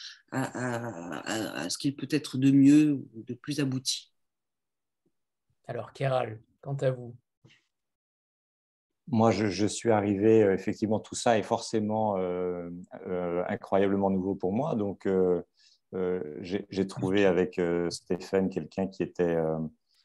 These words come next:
Speaker 3: euh, effectivement très, j'ai trouvé très attentif au texte. Il m'a fait quelques commentaires, euh, sur le texte, trois. Euh,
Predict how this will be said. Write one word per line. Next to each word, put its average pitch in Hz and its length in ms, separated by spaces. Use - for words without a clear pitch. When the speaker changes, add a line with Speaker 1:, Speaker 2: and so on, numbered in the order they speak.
Speaker 3:
euh, 78 560
effectivement - 680
très, 95 600
j'ai 92 180
trouvé 90 260
très 117 220
attentif 95 440
au 92 40
texte. 156 380
Il 107 100
m'a 117 120
fait 151 180
quelques 120 300
commentaires, 101 600
euh, 85 280
sur - 160
le 80 100
texte, - 400
trois. - 400
Euh, 85 1120